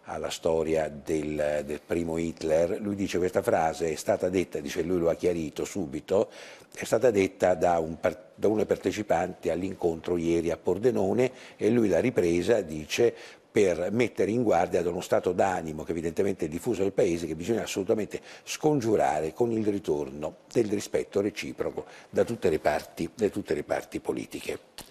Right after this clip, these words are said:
Il suo partito è molto diviso su questo punto. Perché? C'è un problema di lotte interne, qualcuno dice se Fico fa il,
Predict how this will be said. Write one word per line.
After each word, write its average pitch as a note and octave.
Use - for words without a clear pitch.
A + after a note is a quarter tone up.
Il A#2
suo D3+
partito D3
è -
molto A2
diviso C2
su -
questo -
punto. -
Perché? -
C'è -
un F#2
problema E2+
di E2
lotte E2
interne, E2
qualcuno E2+
dice E2
se F2
Fico F2
fa E2+
il, E2+